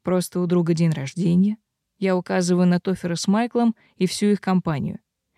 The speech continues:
Они изображают лесбиянок. Прически а-ля мадам Помпадур, черные кожаные куртки поверх белых футболок,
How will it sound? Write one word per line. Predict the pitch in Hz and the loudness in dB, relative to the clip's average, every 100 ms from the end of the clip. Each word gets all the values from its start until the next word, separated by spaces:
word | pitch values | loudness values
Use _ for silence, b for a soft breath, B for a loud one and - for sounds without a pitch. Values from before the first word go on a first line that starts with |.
| B B | B B
Они | - 339 370 | -4 -2 0
изображают | 285 233 220 226 226 | 2 2 2 0 0
лесбиянок. | 214 190 190 170 170 - - _ _ - | 0 2 2 0 -4 -14 -20 _ _ -4
Прически | 170 - 202 190 - 185 | -4 0 -2 -2 -2 -2
а-ля | - 175 175 170 165 | -2 -4 -2 -2 -2
мадам | 170 170 170 160 | -2 0 0 0
Помпадур, | 160 156 147 143 226 285 - _ _ _ | -2 -6 -4 -2 0 -2 -6 _ _ _
черные | - 180 170 165 | -2 0 0 -2
кожаные | - 165 151 147 135 | -4 -6 -6 -6 -8
куртки | - 240 262 - 269 b | -6 -4 -4 -6 -8 b
поверх | b 233 240 226 | b -2 0 -2
белых | 196 226 220 - | 0 0 -2 -6
футболок, | 226 202 202 214 208 208 | -6 -2 0 2 0 -4